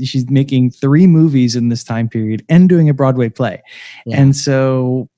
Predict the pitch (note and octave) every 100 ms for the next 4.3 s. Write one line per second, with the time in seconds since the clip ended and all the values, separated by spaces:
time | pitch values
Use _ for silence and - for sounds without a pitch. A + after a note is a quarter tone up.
0 | _ _ D#3 F3 G#4+ D#4+ - - G#3 G3
1 | F3+ F3+ _ - D#3 D3 A#2 A2 A2+ B2
2 | B2 - E3 - F#3 D3+ C#3 C#3 C3+ B2
3 | B2+ C#3+ C#3 B2+ A2+ A2+ A2 A2+ - C3
4 | B2+ A#2+